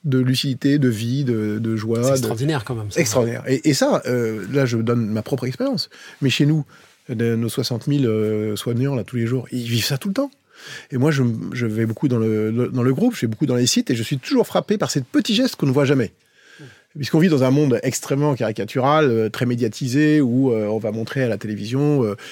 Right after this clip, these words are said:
Speaker 1: des images fracassantes, choquantes, de la maltraitance dite, euh, institutionnelle. Bon, c'est ce que voient les gens. Mais si on prend la peine, parce qu'on est confronté soi-même à, à la grande maladie au grand âge, de, de,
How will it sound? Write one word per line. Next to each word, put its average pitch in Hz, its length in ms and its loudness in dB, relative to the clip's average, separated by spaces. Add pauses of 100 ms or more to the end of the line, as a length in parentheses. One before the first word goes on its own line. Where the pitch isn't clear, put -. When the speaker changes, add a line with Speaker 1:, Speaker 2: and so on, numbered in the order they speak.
(200)
Speaker 1:
des 113 200 -2
images 120 240 -2
fracassantes, 131 840 -4
choquantes, 139 720 0
de 117 80 0
la 101 100 -4
maltraitance 110 640 -4
dite, 120 260 -8
euh, 107 160 -8
institutionnelle. 131 560 -2
Bon, 110 140 -4 (260)
c'est 135 120 -4
ce - 40 -4
que - 80 -6
voient 131 140 2
les 123 80 2
gens. 110 140 -4 (200)
Mais 135 120 2
si 233 200 2
on 185 100 4
prend 156 140 0
la 127 80 4
peine, 110 320 -6 (360)
parce - 120 -4
qu'on 127 120 0
est 123 60 0
confronté 156 320 0
soi-même 143 460 0
à, 110 280 0
à - 180 -6
la 113 540 -6
grande 135 180 2
maladie 127 260 4
au 143 40 2
grand 120 240 -2
âge, 98 200 -6 (640)
de, 131 260 2
de, 143 140 -2